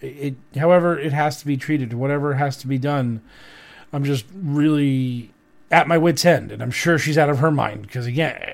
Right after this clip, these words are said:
I mean, she's the one going through it. So, but yeah, it sucks. It really sucks,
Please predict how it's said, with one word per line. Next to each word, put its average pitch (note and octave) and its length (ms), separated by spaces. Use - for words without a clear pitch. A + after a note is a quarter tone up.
I - 40
mean, A#2+ 200
she's D#3+ 220
the D3+ 80
one C#3 120
going B2 260
through - 240
it. - 260
So, - 500
but A#2 300
yeah, F3+ 220
it C#3+ 100
sucks. - 380
It C3+ 80
really F3 240
sucks, - 720